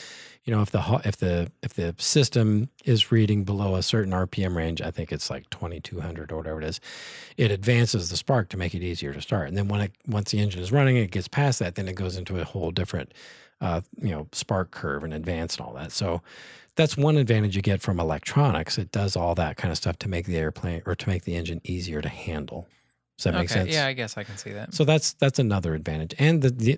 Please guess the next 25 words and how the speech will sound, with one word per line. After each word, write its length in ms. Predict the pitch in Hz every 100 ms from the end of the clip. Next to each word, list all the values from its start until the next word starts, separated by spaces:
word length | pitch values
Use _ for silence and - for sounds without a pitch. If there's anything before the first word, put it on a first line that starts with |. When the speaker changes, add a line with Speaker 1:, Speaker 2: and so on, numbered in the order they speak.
| 123
Speaker 1:
one 180 | 120 127
of 60 |
the 100 | 110
other 180 | 104 120
advantages 400 | 92 98 95 -
is, 80 | -
is, 280 | 87 - - _
like 140 | 85 82
I 60 |
said, 240 | 85 - 85
it's 80 | -
all 220 | 98 104
that 280 | 90 78 -
weight. 360 | 101 87 - - - - - - - - -
Yes, 340 | 139 143 131 -
the, 420 | - 123 117 113 147
the, 360 | 120 107 104 110 - _
it's 180 | - 110
simpler 460 | - 170 151 - 92
in 120 | 95
operation, 760 | 92 95 101 135 120 85 85 98
you 80 | 101
know, 80 | 80
the 80 |
Magneto. 640 | 82 78 78 78 67 73